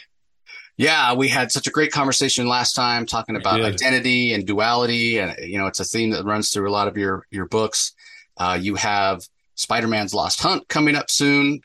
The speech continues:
Speaker 1: kind of, uh, following in the same time period as the Ben Reilly,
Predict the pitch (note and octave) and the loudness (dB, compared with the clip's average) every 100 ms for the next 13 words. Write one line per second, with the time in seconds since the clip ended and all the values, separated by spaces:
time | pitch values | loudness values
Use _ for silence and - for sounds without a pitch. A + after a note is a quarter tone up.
0 | - A2+ G#2+ G#2+ G2+ F#2+ - - A#2 A2+ | -8 -4 -2 0 0 -2 -6 -4 0 0
1 | A2 G#2+ G#2 - G2+ E2 F#2+ - A2+ G#2 | 0 -2 -4 -8 -8 -6 -2 0 0 0
2 | G#2+ G#2+ G#2 A2+ G#2+ F#2+ - - F#2 F2+ | 0 0 0 0 0 0 -4 -6 -4 -2
3 | G2 G#2 G#2 G2+ | 0 0 2 0